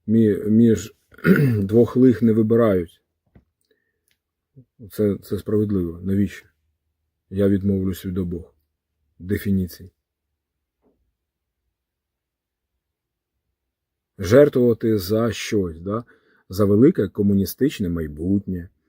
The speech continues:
за майбутнє держави, народу, за своїх рідних, дітей. То я скажу, що краще за любов, а не за жертву.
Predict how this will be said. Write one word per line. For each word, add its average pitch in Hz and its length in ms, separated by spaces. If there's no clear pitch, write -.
за 110 560
майбутнє 117 560
держави, 101 920
народу, 107 600
за 98 160
своїх 107 480
рідних, 107 600
дітей. 104 460
То 98 120
я 104 140
скажу, 95 380
що - 160
краще 92 540
за 113 140
любов, 104 380
а 95 120
не 92 100
за 87 140
жертву. 85 400